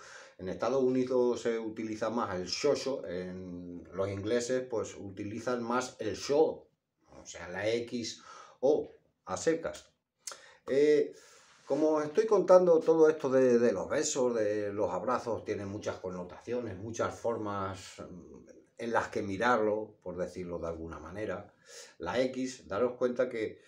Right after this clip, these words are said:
al igual que hoy en día, bueno, conocemos el tema este de las tres X, eh, pues, por ejemplo, con los contenidos sexuales, el porno y demás, o sea, tres X, de,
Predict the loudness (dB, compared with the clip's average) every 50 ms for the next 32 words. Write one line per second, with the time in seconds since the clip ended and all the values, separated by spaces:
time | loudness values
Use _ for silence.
0 | -20 -20 -20 -20 -14 -8 -6 -4 -4 -4 -2 0 2 2 2 2 2 2 2 2
1 | 2 0 0 0 2 4 4 4 2 4 4 6 6 4 4 0 -4 -12 -18 -16
2 | -12 -10 -8 -8 -8 -6 -6 -6 -6 -6 -6 -4 -4 -4 -4 -4 -6 -6 -8 -8
3 | -8 -6 -6 -6 -6 -6 -8 -8 -8 -6 -4 -4 -2 -2 -2 -2 -4 -4 -4 -4
4 | -6 -6 -6 -6 -6 -6 -6 -6 -2 -2 0 0 0 -2 -2 -2 -4 -6 -8 -8
5 | -8 -12 -18 _ _ _ _ _ _ _ _ _ -20 -20 -20 -20 -20 -20 -20 -18
6 | -16 -16 -16 -16 _ _ _ _ _ _ -18 -14 -14 -12 -12 -14 -16 -18 -18 -20
7 | -20 -20 -20 _ _ _ _ _ _ -14 -14 -12 -10 -8 -8 -8 -8 -6 -8 -6
8 | -6 -6 -6 -6 -6 -6 -6 -8 -8 -8 -8 -10 -8 -4 -2 -2 -2 -2 -2 -6
9 | -4 -4 -6 -6 -6 -6 -4 -2 -2 0 0 0 0 0 0 0 -2 -2 -4 -8
10 | -12 -16 _ -20 -14 -8 -6 -6 -6 -6 -6 -6 -4 -2 -2 -2 -2 -4 -6 -8
11 | -8 -8 -6 -8 -8 -8 -8 -2 0 2 4 4 4 2 -2 -4 -4 -4 -4 -4
12 | -4 -2 -2 -2 -2 -2 -6 -12 -20 _ _ _ -20 -18 -18 -18 -18 -20 _ _
13 | -20 -20 -20 -20 _ -8 -6 -4 -2 0 0 0 0 -2 -6 -10 -10 -12 -16 -20
14 | -20 _ -20 -14 -12 -12 -12 -12 -14 -16 -18